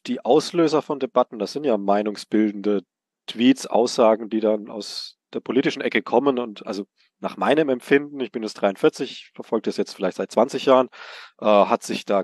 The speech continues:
ganz scharf schon was verschoben, auch von dem, was außerhalb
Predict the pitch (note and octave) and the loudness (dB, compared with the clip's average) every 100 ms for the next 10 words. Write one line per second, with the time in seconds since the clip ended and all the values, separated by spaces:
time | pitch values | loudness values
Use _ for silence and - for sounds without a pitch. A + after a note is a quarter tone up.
0 | - A2 C3+ - - G#2+ B2+ - A2+ G#2+ | -2 -6 -4 -4 2 2 2 -2 -2 -2
1 | - - - G#2 - A2 B2 C3 G#2+ - | -4 -12 -8 -6 -2 -2 -2 -2 -4 -4
2 | A2 A2 G#2 F#2+ - C#3+ D#3+ G#2+ G2 | -4 -4 -2 -6 0 2 4 6 4